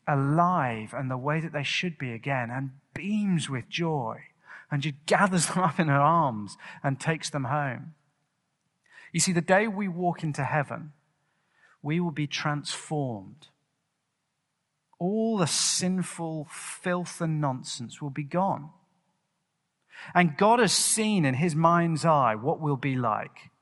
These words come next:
When he saved us, he saw us not just as we are, sinful wretches, but as we will be. And one day, the day we arrive in the new creation, we will be the way God always knew we would be,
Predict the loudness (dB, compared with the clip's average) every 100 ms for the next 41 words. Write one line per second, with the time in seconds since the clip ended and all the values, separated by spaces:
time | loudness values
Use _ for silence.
0 | _ _ _ -20 -6 4 6 6 4 4
1 | 6 6 2 -2 -6 -6 -6 -6 -8 _
2 | _ _ _ _ _ _ -20 -2 0 2
3 | 4 4 4 4 4 2 4 8 6 6
4 | 4 6 6 4 2 0 0 0 0 2
5 | 2 0 -8 0 2 2 0 -4 -2 -2
6 | 0 0 -2 -2 -2 2 4 4 4 2
7 | 0 -6 -16 -20 _ -20 -20 -20 -4 0
8 | 4 4 4 2 4 4 4 4 2 2
9 | 2 2 0 -2 -2 -2 -2 -2 -4 -6
10 | -10 -14 -12 -2 0 2 0 2 2 2
11 | 0 0 0 0 0 0 0 0 0 -2
12 | -2 -2 0 -2 -2 -4 -6 -8 -10 -14
13 | -16